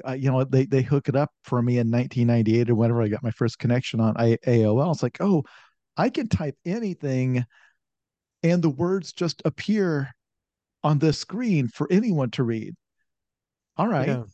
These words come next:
Speaker 1: I have, I have, I was born at just the right time to take advantage of this because it was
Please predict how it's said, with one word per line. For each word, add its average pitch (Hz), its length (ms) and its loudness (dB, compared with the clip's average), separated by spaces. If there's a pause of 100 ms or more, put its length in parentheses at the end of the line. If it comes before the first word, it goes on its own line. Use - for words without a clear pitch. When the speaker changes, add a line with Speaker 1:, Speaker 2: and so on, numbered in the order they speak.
Speaker 1:
I 143 120 2
have, 170 280 4
I 180 140 2
have, 190 220 2 (100)
I 185 120 2
was 190 200 2
born 185 360 -2
at 160 180 -10
just 170 320 -4
the 175 100 0
right 165 220 0
time 165 360 -6
to 156 100 -10
take - 240 -6
advantage 131 520 -2
of 113 120 0
this 123 160 -4
because 139 380 -2
it 147 180 -4
was 131 320 -4